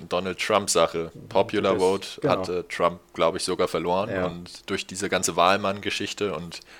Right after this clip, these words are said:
Speaker 1: die Gewichtung der unterschiedlichen Staaten zueinander
Speaker 2: Das ist
Speaker 1: hat er
Speaker 2: das,
Speaker 1: dann
Speaker 2: was
Speaker 1: tatsächlich
Speaker 2: crazy
Speaker 1: die
Speaker 2: ist.
Speaker 1: Präsidentschaft gewonnen.
Speaker 2: Du musst halt nur gewisse Staaten gewinnen und dann reicht dir das schon.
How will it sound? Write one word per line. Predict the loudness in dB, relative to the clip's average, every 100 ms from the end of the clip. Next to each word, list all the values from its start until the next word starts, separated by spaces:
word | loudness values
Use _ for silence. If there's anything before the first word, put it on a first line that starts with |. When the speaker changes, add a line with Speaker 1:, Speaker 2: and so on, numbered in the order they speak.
| -14
Speaker 1:
die | -6
Gewichtung | -4 -2 -2 -4 0
der | 0
unterschiedlichen | 0 -4 -10 -8
Staaten | -4 4 6 6
zueinander | 0 -2 2 2
Speaker 2:
Das | 2
ist | 0
Speaker 1:
hat | 0
er |
Speaker 2:
das, | -2
Speaker 1:
dann | 0
Speaker 2:
was | 0
Speaker 1:
tatsächlich | 0 -2 0
Speaker 2:
crazy | 2 2 0
Speaker 1:
die | -2
Speaker 2:
ist. |
Speaker 1:
Präsidentschaft | -2 0 -2 -2 -4 -2
gewonnen. | 0 0
Speaker 2:
Du | -2
musst | -8 -2
halt | -2 -2
nur | -6
gewisse | -6 -6 -6
Staaten | -8 -4 -4 -4 -6
gewinnen | -8 -6 -6 -6
und | -8
dann | -4
reicht | -4 -4 -8
dir |
das | -12 -14
schon. | -14 -14